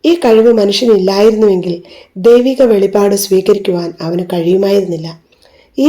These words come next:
ദൈവാന്വേഷണത്തിന് ബുദ്ധിശക്തിയുടെ സർവ്വയജ്ഞവും ഇച്ഛാശക്തിയുടെ ആർജവവും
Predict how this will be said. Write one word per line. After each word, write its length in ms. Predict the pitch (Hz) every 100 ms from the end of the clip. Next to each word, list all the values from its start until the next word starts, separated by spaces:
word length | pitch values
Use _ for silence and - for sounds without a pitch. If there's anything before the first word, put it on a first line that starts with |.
| 302
ദൈവാന്വേഷണത്തിന് 1040 | 220 208 233 214 202 185 190 190 190 196 220 - _
ബുദ്ധിശക്തിയുടെ 800 | - 233 269 - 220 - 202 196 190 - _
സർവ്വയജ്ഞവും 960 | - 240 247 269 247 196 226 226 196 185 - _ - - - _ 226
ഇച്ഛാശക്തിയുടെ 840 | 220 302 277 247 233 220 196 196 -
ആർജവവും 640 | 185 202 196 208 196 175